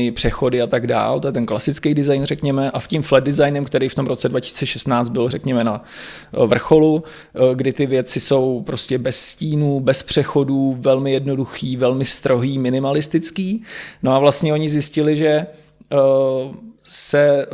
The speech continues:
měli tam čtyři vzorky a jeden kontrolní a právě zjistili, že vlastně, o, ano, mladší věková skupina mírně preferuje ten flat design, ale,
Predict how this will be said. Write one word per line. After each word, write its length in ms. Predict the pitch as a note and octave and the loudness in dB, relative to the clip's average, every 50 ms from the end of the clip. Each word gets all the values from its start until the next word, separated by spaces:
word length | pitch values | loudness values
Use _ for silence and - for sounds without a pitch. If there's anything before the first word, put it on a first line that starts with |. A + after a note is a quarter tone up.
| C#3+ C3+ | -6 -6
měli 340 | C3+ C#3 C#3+ C#3 C#3 C3 C3 | -6 -6 -4 -2 -2 -2 -2
tam 140 | D3 C#3+ C#3 | -2 -2 -4
čtyři 300 | - - - D3 C3+ D3+ | -4 -2 -2 0 0 0
vzorky 500 | C#3 A#2 A#2 B2+ C3 D3+ - - F#3 F3 | -2 0 0 0 0 -2 -2 -2 0 0
a 40 | D3 | 0
jeden 240 | C#3 C3 C#3 C3+ C3 | 0 0 -2 -4 -2
kontrolní 760 | D3 C#3 B2 - - C#3 C3+ C3+ C#3 D3+ F3 G#3+ A3+ A#3+ - | -2 -2 -2 0 -2 0 0 0 0 -2 -2 -2 -2 -2 -4
a 60 | - | -4
právě 340 | G3+ - C3+ C3 C3+ D3 C#3+ | -4 -2 -2 -2 -2 -2 -2
zjistili, 420 | C#3+ C#3+ - - - D3+ C#3+ C#3+ | -2 -4 -4 -4 -2 -2 -2 0
že 100 | C#3 D#3 | -2 -2
vlastně, 460 | C#3+ C#3+ C#3 C3+ - - D#3 D#3 D3+ D3+ - - - - - - - | 0 0 0 -2 -2 -4 -4 -4 -6 -6 -10 -18 -20 -20 -16 -8 -2
o, 320 | C#3+ C#3 C3+ C3 C3 B2 - - | 0 2 2 2 0 -2 -4 -2
ano, 340 | C3 B2+ B2+ C#3 D3 E3 E3+ | 0 0 2 2 2 2 2
mladší 360 | D#3+ D3+ C#3+ D3 - - D#3 | 2 0 0 0 0 -2 0
věková 360 | C#3+ C#3 C#3+ D#3+ C#3+ C#3+ C#3+ | 0 0 0 0 -2 -2 -2
skupina 400 | D3 - - - - D3 D3 C#3+ | -4 -6 -6 -2 -2 0 2 2
mírně 380 | C#3+ D3 D3 D3+ C#3 D3 D3 D3 | 2 2 0 0 0 0 -2 -2
preferuje 520 | - D3 D3 C3 - - D3 C#3 C#3+ C#3 | 0 0 0 0 0 0 0 0 0 -2
ten 140 | - C#3+ D3 | -2 -4 -4
flat 220 | D3 - C3+ B2+ | -2 0 0 0
design, 600 | C3 C3 B2+ A2+ C3+ B2+ A#2 A2+ A#2 A#2+ C#3 - - - | 0 -2 -4 -2 0 0 0 0 -2 -4 -6 -6 -8 -8
ale, 680 | - D3+ D3 D3 D3 C#3 C#3 C#3 C#3 C#3 C#3+ C#3+ D3 | -6 -4 -4 -2 0 0 0 0 0 0 0 -2 -4